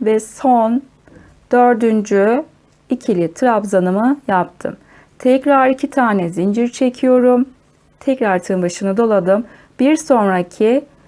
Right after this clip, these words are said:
üç tane boşlu-, üç zincirlik boşluğumuzu atlayıp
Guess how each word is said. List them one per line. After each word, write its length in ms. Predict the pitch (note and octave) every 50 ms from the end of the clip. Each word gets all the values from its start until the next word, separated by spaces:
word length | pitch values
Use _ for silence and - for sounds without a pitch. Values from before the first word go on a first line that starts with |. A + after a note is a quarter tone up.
| _ _ _ _ _ -
üç 200 | B3+ B3+ - -
tane 540 | - - A#3 G3+ F#3+ F3+ F3 E3+ E3 F3+ - _ _ -
boşlu-, 460 | A#3 A3+ A#3 A3+ - - A#3+ G#3 - - -
üç 80 | G#3+ -
zincirlik 560 | - - A#3 G#3+ G3+ G3 F#3 F3 E3 F3 -
boşluğumuzu 600 | A3 A3 G#3+ G#3+ - - G#3 F#3+ E3+ D#3+ E3 - -
atlayıp 680 | - A3 B3 B3 - - A#3 G#3 F#3 F#3 G#3 A#3 A3+